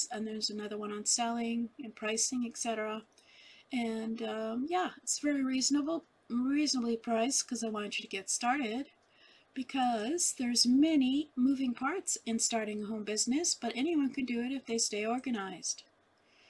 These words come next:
So we've looked at identifying your target market, creating a unique solution, setting up the business basics, defining your brand, and now we're gonna be looking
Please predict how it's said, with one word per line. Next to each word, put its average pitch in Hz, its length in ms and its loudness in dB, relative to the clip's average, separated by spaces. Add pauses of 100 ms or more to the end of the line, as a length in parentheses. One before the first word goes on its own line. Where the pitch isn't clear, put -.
(280)
So 269 240 0
we've 262 180 0
looked 320 260 -2
at 269 160 0
identifying 254 760 2
your 226 100 0
target 233 340 0
market, 311 560 0 (160)
creating 233 380 2
a 226 40 0
unique 220 360 -2
solution, 294 800 0
setting 226 360 0
up 220 120 -10
the 208 80 -6
business 277 420 2
basics, 277 760 -4 (380)
defining 220 440 -4
your 214 140 -4
brand, 262 600 2 (760)
and 208 380 -4
now 262 300 2
we're 262 100 -2
gonna 233 220 -2
be 226 160 0
looking 220 400 -6